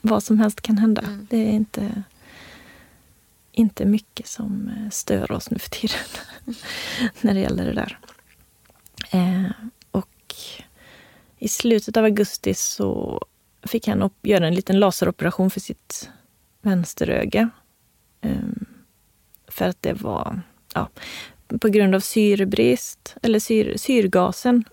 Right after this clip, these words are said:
Speaker 1: eh, och att de utsätts för ljus mycket tidigare än vad de ska, så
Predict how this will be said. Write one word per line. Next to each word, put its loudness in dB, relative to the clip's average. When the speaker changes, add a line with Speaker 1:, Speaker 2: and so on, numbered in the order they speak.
Speaker 1:
eh, 2
och -2
att -2
de 4
utsätts -2
för 2
ljus 4
mycket 2
tidigare 0
än 0
vad -4
de 0
ska, -2
så -4